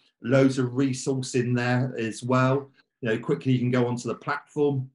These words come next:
see what the areas of the team that needs to improve on, their strengths and weaknesses as a collective, and then think, "Oh, I've got to work on finishing," the finishing library,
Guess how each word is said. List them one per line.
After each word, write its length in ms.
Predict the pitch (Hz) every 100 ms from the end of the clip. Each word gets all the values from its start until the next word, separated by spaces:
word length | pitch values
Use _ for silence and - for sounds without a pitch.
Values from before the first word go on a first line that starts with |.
| _
see 360 | - - 147 131
what 200 | 127 127
the 160 | 127
areas 460 | 127 131 131 127 123
of 80 | 107
the 60 |
team 500 | 107 - 139 135 123
that 100 | 127
needs 360 | 120 127 123 -
to 260 | - 113 110
improve 540 | 98 - 143 143 139
on, 160 | 147 143
their 120 | 107
strengths 440 | - - 135 135
and 100 | 120
weaknesses 440 | 123 139 135 135 120
as 180 | 107 110
a 60 |
collective, 760 | - 117 135 - - 151 139 - _ _ _ _ _
and 200 | 120 123
then 340 | 131 131 135 135
think, 180 | 143 127
"Oh, 140 | 113
I've 220 | - -
got 80 | -
to 60 | 107
work 240 | 104 104
on 120 | 107
finishing," 640 | 101 127 123 - 135 131 - _ _ _ _ _ -
the 60 |
finishing 500 | - 135 131 135 127
library, 640 | 135 135 131 135 139 139